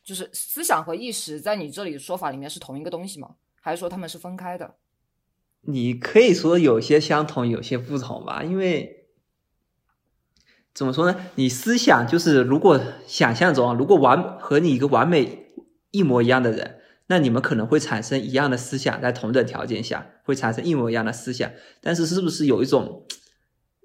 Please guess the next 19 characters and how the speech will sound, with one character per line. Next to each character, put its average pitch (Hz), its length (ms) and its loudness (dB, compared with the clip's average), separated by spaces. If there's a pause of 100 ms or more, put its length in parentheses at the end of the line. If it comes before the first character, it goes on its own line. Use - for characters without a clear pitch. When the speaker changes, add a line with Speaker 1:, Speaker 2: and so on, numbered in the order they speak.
(120)
Speaker 2:
可 - 160 0
能， 131 140 4
我 160 60 6
简 151 240 4
单 131 160 4
来 127 140 4
说 127 140 -6
就 120 100 0
用 151 180 4
灵 127 240 0
魂 143 140 2
来 113 140 -2
代 120 200 2
替 117 200 -2
啊， 82 100 -2
灵 131 260 0
魂 120 300 0
会 147 160 2
定 185 220 0